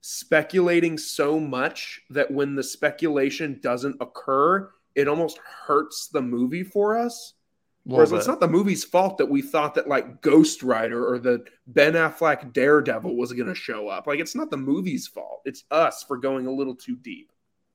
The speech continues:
Speaker 2: Agreed. But I think what we did get was still, like, in terms of other universe stuff, was things that people had been wanting for a long time. Like,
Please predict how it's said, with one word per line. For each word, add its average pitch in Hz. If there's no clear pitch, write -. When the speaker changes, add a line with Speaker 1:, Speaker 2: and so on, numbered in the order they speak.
Speaker 2:
Agreed. 139
But 139
I 143
think 165
what 143
we 127
did 123
get 104
was 110
still, 107
like, 110
in 131
terms 120
of 110
other 110
universe 113
stuff, 110
was 113
things 110
that 107
people 113
had 110
been 107
wanting 107
for 107
a 104
long 101
time. 107
Like, 104